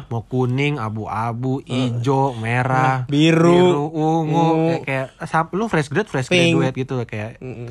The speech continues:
Speaker 1: ya, lu dikasih kesempatan,
Speaker 2: Mm-mm.
Speaker 1: ya udah kalau emang jangan banyak pikir kalau emang itu
Speaker 2: Mm.
Speaker 1: menurut lu terbaik, ini udah langsung aja
Speaker 2: Mm.
Speaker 1: sikat gitu, jangan terlalu
Speaker 2: Iya.
Speaker 1: mikir. Karena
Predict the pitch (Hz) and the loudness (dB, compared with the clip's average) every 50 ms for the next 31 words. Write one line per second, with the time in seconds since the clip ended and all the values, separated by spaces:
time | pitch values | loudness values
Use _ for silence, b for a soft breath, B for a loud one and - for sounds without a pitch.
0 | 139 B B B B B B B B - 127 123 117 117 117 b b b b b | -16 B B B B B B B B -6 -4 -2 -2 -2 -4 b b b b b
1 | b b b - 151 180 180 170 151 143 143 131 139 135 120 110 110 - - 139 | b b b -4 -2 -2 0 0 -2 -2 -4 -4 -4 -2 -2 -4 -6 -4 -4 -4
2 | 160 175 175 156 - _ _ _ _ - 127 113 113 127 135 123 131 160 - - | -4 -4 -4 -8 -10 _ _ _ _ -10 -10 -8 -6 -4 -4 -2 -2 -2 -2 -2
3 | 165 143 131 127 123 123 123 120 117 117 123 - - _ _ _ _ _ _ _ | -2 -2 -2 0 -2 -2 -2 -2 -4 -4 -6 -10 -14 _ _ _ _ _ _ _
4 | _ _ _ _ _ _ _ - 131 147 139 139 147 143 139 151 151 180 175 156 | _ _ _ _ _ _ _ -4 -2 0 0 0 0 -2 -2 -2 -2 -2 -2 0
5 | 143 135 131 127 123 127 127 127 127 123 127 123 123 123 127 123 123 127 123 131 | 0 0 0 -2 -2 -2 -2 -4 -2 -2 -4 -2 -2 -4 -4 -4 -4 -4 -6 -4
6 | 120 117 113 107 117 131 135 - 131 127 143 147 143 151 165 151 139 139 131 123 | -4 -4 -4 -2 -4 -4 -4 -6 -6 -6 -6 -4 -4 -2 -2 -2 -2 -2 -4 -6
7 | 120 - 123 123 131 131 127 123 123 127 123 123 131 123 123 123 113 - 120 110 | -6 -6 -6 -6 -4 -4 -4 -4 -4 -4 -4 -2 -4 -4 -4 -6 -10 -10 -10 -10
8 | 113 107 107 104 107 107 123 117 110 113 120 - 127 123 151 | -8 -8 -8 -8 -6 -6 -6 -6 -6 -8 -8 -6 -4 -4 -4